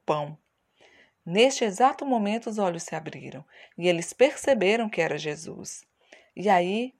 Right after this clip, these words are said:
Jesus desapareceu. Aquilo que abriu os olhos e os fez perceber a presença de Deus foi o gesto comunitário de convidar para entrar,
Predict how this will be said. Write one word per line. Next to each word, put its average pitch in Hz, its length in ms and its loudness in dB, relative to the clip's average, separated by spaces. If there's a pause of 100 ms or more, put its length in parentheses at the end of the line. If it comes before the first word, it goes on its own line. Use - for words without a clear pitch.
Jesus 214 400 2
desapareceu. 196 1000 -4 (680)
Aquilo 285 540 -2
que 262 100 2
abriu 220 260 0
os 240 200 -4
olhos 160 520 2
e 190 120 -4
os - 200 -8
fez 151 300 -6
perceber 196 600 2
a 165 60 -2
presença 170 460 -8
de - 120 -10
Deus 175 480 -4 (400)
foi 208 160 6
o 202 60 2
gesto 185 420 4
comunitário 214 1080 2 (460)
de 190 160 -4 (180)
convidar 285 680 2
para 180 180 -2
entrar, 165 560 -6